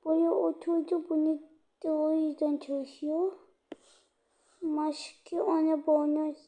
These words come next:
diktik. Baksana. Ev çok paralı. Çünkü biz yaptık. Buradakiler ne? Hepsini bize yaptırdı.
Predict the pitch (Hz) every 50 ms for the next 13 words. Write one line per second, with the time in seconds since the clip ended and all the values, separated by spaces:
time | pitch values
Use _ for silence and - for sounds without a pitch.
0 | - 269 - - _ _ _ _ _ - 311 - - - 311 302 311 - - 381
1 | 349 339 - - - _ _ _ _ _ _ _ _ _ _ - 269 277 285 277
2 | - 349 349 349 - - - 339 349 320 330 311 294 277 269 277 - _ _ _
3 | _ _ _ - 277 262 254 262 285 330 359 359 - - - - - 330 320 311
4 | 320 339 320 320 339 339 330 294 302 320 302 277 - - - - - 269 269 -
5 | - - _ _ _ _ _ _ _ _ _ _ _ _ 269 269 262 277 294 294
6 | - 330 381 415 427 403 330 285 262 240 233 233 - _ _ _ 320 311 294 -
7 | - 339 330 320 320 294 302 311 311 302 311 339 349 330 302 285 - - - 277
8 | 262 254 240 - - 247 247